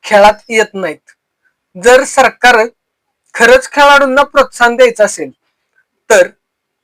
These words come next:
फक्त मोठ्या पदक विजेत्यांनाच नाही, तर इतर अधिकृत आणि पात्र खेळाडूंनाही संधी द्यायला हवी. खेळात मेहनत करणाऱ्या प्रत्येकाला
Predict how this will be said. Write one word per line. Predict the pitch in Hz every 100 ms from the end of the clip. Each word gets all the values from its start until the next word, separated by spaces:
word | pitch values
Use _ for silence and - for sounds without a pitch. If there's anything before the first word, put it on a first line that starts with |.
| _ _
फक्त | 226 - 233
मोठ्या | 214 190 175 196
पदक | 196 214 208
विजेत्यांनाच | 220 202 214 226 220 214 - 277
नाही, | 254 _ _ _ _ _
तर | 262 269 -
इतर | - 226 - 302 -
अधिकृत | 240 220 254 277 294 _
आणि | 254 262
पात्र | 269 - 254 - 240
खेळाडूंनाही | 262 254 254 254 254 170 185 _ _ _ _
संधी | - 262 226 175 190 _ _
द्यायला | 160 190 175
हवी. | 151 139 131 _ _ _ _ _ _
खेळात | - 208 208 220
मेहनत | 226 202 208 -
करणाऱ्या | 226 233 226 165 - _ _ _ -
प्रत्येकाला | 220 - 233 233 202 147